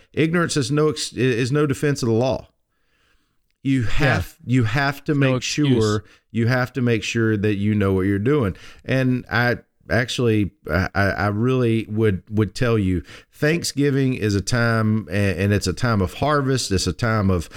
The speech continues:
Speaker 1: of bounty. We wanna share. We wanna get around the table. We wanna share with our family, with our friends.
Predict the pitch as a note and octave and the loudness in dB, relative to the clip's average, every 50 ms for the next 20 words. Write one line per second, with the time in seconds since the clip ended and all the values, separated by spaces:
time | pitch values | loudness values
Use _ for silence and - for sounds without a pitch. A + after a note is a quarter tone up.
0 | - - - - F#2+ F#2 F2 E2 E2 A#2+ B2+ C#3+ D3 D3 - - C#3+ C3+ B2+ B2 | -16 -14 -8 -4 -2 -2 -2 -2 0 0 0 0 0 0 -2 0 0 2 2 2
1 | A2 G2+ A2 G#2+ G2+ G#2 G2+ F#2 F2 - - - C#3+ C3+ C3 C3 B2 A#2+ A#2 A2+ | 2 2 0 0 0 0 0 0 0 -2 -2 0 0 0 2 2 2 2 0 0
2 | E2 G#2+ A2+ A#2 G#2+ F#2+ G2 F#2+ F#2+ F#2+ B2 B2 B2 A#2+ A#2+ A#2 A2+ G2 F#2 - | 0 0 0 0 2 2 0 0 0 0 0 2 2 2 2 2 2 0 0 -2
3 | - C3+ C3+ C#3 B2 B2+ B2 A#2 G#2+ A2 G#2 G2 F#2+ F2+ E2 - - - - C#3 | -2 0 0 0 0 0 0 2 2 2 2 2 2 0 0 -2 -2 -2 0 0
4 | C3 C3 B2 A2 F#2+ G2 F#2 - - C3+ C#3 C#3 C3+ C3+ B2+ A2+ G2+ G2 F#2 F2+ | 2 2 2 2 2 0 0 0 0 0 0 2 2 2 2 2 2 2 2 0
5 | G#2+ - - C#3 C#3+ C#3+ C#3 C3+ C3 B2+ A#2+ | -2 -2 -2 -2 0 0 2 2 2 0 -2